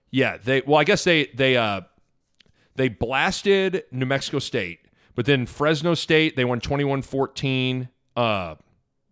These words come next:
they had, yeah, they, uh, so they had some close, close ones at the start. I might be, I think I'm off a year here in what I pulled up, but yeah, they, uh,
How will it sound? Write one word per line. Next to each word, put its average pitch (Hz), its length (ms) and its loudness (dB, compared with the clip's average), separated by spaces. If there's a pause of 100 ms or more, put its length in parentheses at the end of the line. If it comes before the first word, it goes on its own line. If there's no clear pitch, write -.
(1900)
they 127 220 2
had, 135 180 0
yeah, 139 200 2
they, 127 240 0 (140)
uh, 127 100 -6 (300)
so 170 200 2
they 190 160 6
had 208 200 2
some 139 140 -2
close, 185 480 0
close 156 360 -2
ones 123 400 -4
at 113 160 -10
the 98 60 -12
start. 117 220 -6
I 123 40 -6
might 131 160 -4
be, 104 120 -8
I 107 40 -8
think 117 140 -6
I'm 87 160 -16
off 101 260 -6
a 98 40 -10
year 87 220 -10
here 92 140 -8
in 90 80 -10
what 92 120 -10
I 87 40 -14
pulled 92 320 -8
up, 82 220 -10 (440)
but 135 220 4
yeah, 147 140 6
they, 123 240 2
uh, 104 300 0